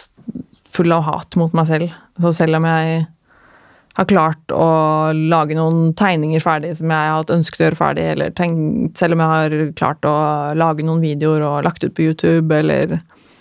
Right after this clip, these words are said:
vært sosial og, holdt jeg på å si, flink, så jeg bare klarer liksom ikke å klappe meg selv på skulderen for det. Jeg klarer ikke å, jeg klarer ikke å gi meg selv lov til å være glad for det.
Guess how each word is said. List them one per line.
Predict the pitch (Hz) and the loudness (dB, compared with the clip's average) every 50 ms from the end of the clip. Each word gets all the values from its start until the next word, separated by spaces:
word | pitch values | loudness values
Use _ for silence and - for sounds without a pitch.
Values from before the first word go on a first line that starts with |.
| _ _ _ _ - | _ _ _ _ -4
vært | 139 151 - _ - | -4 -4 -6 _ -6
sosial | - 170 160 - 165 156 147 147 151 156 160 160 156 151 - - | -4 -2 0 2 2 2 2 2 2 2 0 0 -2 -4 -6 -6
og, | - 156 156 156 151 147 147 160 160 | -4 -2 0 0 0 -2 -2 -2 -4
holdt | 165 - 160 | -4 -4 -4
jeg | 160 | -4
på | - | 0
å | 165 | 0
si, | 165 160 | 0 0
flink, | - 156 156 170 180 - - - | 0 0 0 0 -2 -4 -8 -6
så | - 147 147 156 151 147 156 156 - _ _ _ _ _ _ _ _ _ _ _ _ _ _ _ _ _ _ _ _ _ _ - - - - - - - - - - - - - _ _ _ _ _ _ _ _ | -2 0 0 2 2 0 -2 -4 -6 _ _ _ _ _ _ _ _ _ _ _ _ _ _ _ _ _ _ _ _ _ _ -16 -14 -14 -14 -14 -16 -18 -20 -20 -20 -20 -20 -20 _ _ _ _ _ _ _ _
jeg | - - - | -8 -4 -4
bare | 190 - - - | -4 -2 2 2
klarer | 262 240 208 185 170 180 | 4 4 4 4 2 2
liksom | 196 208 214 202 | 2 2 2 2
ikke | 190 202 190 | 2 0 0
å | 202 | 0
klappe | 226 208 220 - 170 | 0 0 2 2 2
meg | 170 170 | 2 2
selv | 180 165 165 - | 0 0 0 -2
på | 175 | -2
skulderen | 165 - 175 165 170 170 165 160 | -2 0 2 2 2 2 2 2
for | 175 180 | 2 2
det. | 185 190 | 2 2
Jeg | 185 180 - | 0 0 0
klarer | 190 175 170 170 165 | 0 0 0 -2 -4
ikke | 160 - 175 170 | -4 -2 0 0
å, | 170 170 170 170 170 170 160 165 - - - - - - - _ _ _ _ _ _ _ _ _ _ _ _ - - | 2 2 2 2 2 2 0 -2 -2 -8 -20 -20 -20 -20 -20 _ _ _ _ _ _ _ _ _ _ _ _ -6 -2
jeg | 170 190 | 0 2
klarer | 180 165 156 | 2 2 0
ikke | 156 - 165 | 0 0 0
å | 156 156 160 165 165 165 | 0 0 0 -2 -2 -2
gi | 165 165 165 160 | -2 0 0 0
meg | 160 160 - | 0 0 0
selv | - 165 165 160 156 | -2 0 0 0 0
lov | 147 - - - - - 156 151 | 0 -2 -4 -6 -6 -6 -6 -2
til | - 165 160 160 170 - | -2 0 0 0 -2 -2
å | - 160 165 160 | -2 0 0 0
være | 160 160 165 165 160 | 0 0 0 0 -2
glad | 160 147 - - - | -2 -2 -4 -4 -4
for | - 165 | -4 -4
det. | 175 | -4